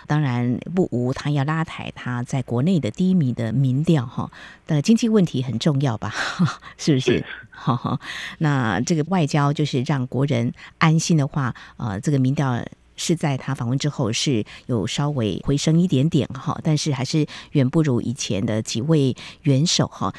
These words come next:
Speaker 1: 那提到北韩，
Speaker 2: 是。
Speaker 1: 就是发展了一些对南韩相当具有威胁性的武器。呃，北韩对南韩的威胁已经长达有半个世纪左右，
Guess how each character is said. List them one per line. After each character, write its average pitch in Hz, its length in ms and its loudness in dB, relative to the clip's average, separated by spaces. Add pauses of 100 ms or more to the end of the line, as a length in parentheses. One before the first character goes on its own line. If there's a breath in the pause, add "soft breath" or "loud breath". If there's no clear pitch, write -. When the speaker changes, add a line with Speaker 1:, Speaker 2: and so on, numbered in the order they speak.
(160 loud breath)
Speaker 1:
那 240 260 6
提 - 260 -2
到 240 300 4 (340 loud breath)
北 107 220 4
韩， - 320 -4
Speaker 2:
是。 143 60 0
Speaker 1:
就 160 120 2
是 156 140 0
发 208 200 0
展 139 220 0
了 - 100 -6
一 143 140 -2
些 139 360 2
对 123 420 2
南 143 240 0
韩 113 320 -2
相 143 180 0
当 147 180 2
具 147 180 0
有 120 80 2
威 160 180 4
胁 117 180 -2
性 139 180 2
的 120 140 0
武 - 220 -8
器。 - 340 -2 (640 loud breath)
呃， 208 360 4 (280)
北 127 180 2
韩 151 400 0
对 285 180 4
南 165 200 2
韩 151 120 -2
的 135 120 2
威 160 120 4
胁 147 180 0
已 90 120 -2
经 160 200 0
长 - 260 -4
达 117 180 -6
有 127 260 -4
半 208 240 2
个 143 100 2
世 - 160 2
纪 143 140 2
左 - 220 -4
右， 139 180 -4